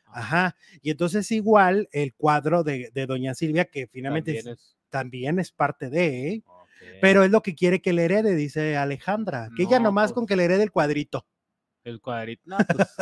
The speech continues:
Speaker 1: nada tonta, nada perdida.
Speaker 2: <laughs> Pero déjame decirte que doña Silvia construyó una fortuna más, que cuesta más que el cuadro.
Speaker 1: Pero por el cuadro pagó como un peso o algo así, ¿no?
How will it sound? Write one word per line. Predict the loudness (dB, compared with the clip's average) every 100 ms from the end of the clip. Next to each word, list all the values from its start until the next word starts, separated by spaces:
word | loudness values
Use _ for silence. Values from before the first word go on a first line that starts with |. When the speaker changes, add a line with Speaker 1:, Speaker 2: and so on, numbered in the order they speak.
| -4
Speaker 1:
nada | -2 -2 0 0
tonta, | 0 -2 -2 0
nada | 0 0
perdida. | 0 -4 -4 -4 -4 -4
Speaker 2:
<laughs> | -6 -2
Pero | 0 0
déjame | 2 2
decirte | 2 0 -4 -4
que | -2
doña | -4 -4 -8
Silvia | -8 -8 -2 0 4 4 2 -4 _ _
construyó | -8 -8 -8 -6 -2
una | 0
fortuna | -2 -4 -2 -2
más, | 0 -2 -4
que | -16
cuesta | -18 -6 -4
más | -4 -8
que | -12
el | -14
cuadro. | -16 -8 -6 -6 -8 _ _ _
Speaker 1:
Pero | 2 2
por | 4
el | 2 2
cuadro | 2 0 -2
pagó | -2 -4
como | -6
un | -10 -12
peso | -18 -18 -12 -8
o |
algo | -8 -8
así, | -12 -12 -12
¿no? | -12